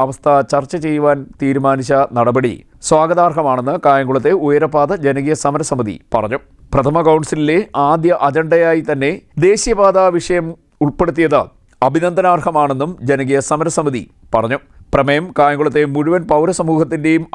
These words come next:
ആവശ്യത്തെയും ആഗ്രഹത്തെയും പ്രതിഫലിപ്പിക്കുന്നതാണെന്നും പറഞ്ഞു. ഷഹിദാർ പള്ളി മുതൽ ചിറക്കടവം ടെക്സ്മോ ജംഗ്ഷൻ വരെ തൂണിൽ തീർത്ത ഉയരപാത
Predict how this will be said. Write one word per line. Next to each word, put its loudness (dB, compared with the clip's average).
ആവശ്യത്തെയും -4
ആഗ്രഹത്തെയും -2
പ്രതിഫലിപ്പിക്കുന്നതാണെന്നും 0
പറഞ്ഞു. -2
ഷഹിദാർ 2
പള്ളി 0
മുതൽ 0
ചിറക്കടവം 0
ടെക്സ്മോ -4
ജംഗ്ഷൻ -4
വരെ 0
തൂണിൽ 0
തീർത്ത 0
ഉയരപാത 2